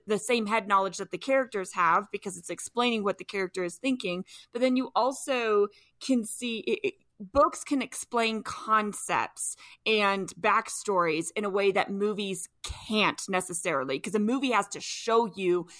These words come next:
that backstory, that concept. And the one, the movie I always think of is, I really do think of the Harry Potter movies or even the Chronicles of Narnia, 'cause so many times when watching those movies with my family, we will pause them. My dad will pause it and he'll look at me and he'll be like,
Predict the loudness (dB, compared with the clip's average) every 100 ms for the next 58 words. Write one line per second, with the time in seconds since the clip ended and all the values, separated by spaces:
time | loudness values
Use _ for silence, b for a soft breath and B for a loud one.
0 | B 0 0 2 2 0 0 -8 -4 -4
1 | -2 -4 0 -2 0 -4 -4 -2 -2 -2
2 | 0 -2 0 -4 -2 0 2 2 2 -2
3 | -4 -6 -2 -2 -2 0 2 2 0 -4
4 | B B B 0 0 -2 -4 -4 -4 -6
5 | -6 -2 0 0 2 2 2 -4 0 0
6 | 2 0 2 -2 -2 0 0 -2 -8 -4
7 | 0 2 2 -2 -4 -10 -12 0 2 2
8 | 0 -2 -4 0 0 0 -6 B B B
9 | -4 2 2 2 -2 -4 -4 -6 -6 -8
10 | -6 -4 -2 -2 -2 0 -2 -4 -6 -6
11 | 0 -2 2 4 4 2 -4 -4 -4 B
12 | B _ -4 2 4 4 0 -2 -2 -2
13 | -8 -4 -2 0 0 0 -2 -2 0 0
14 | 0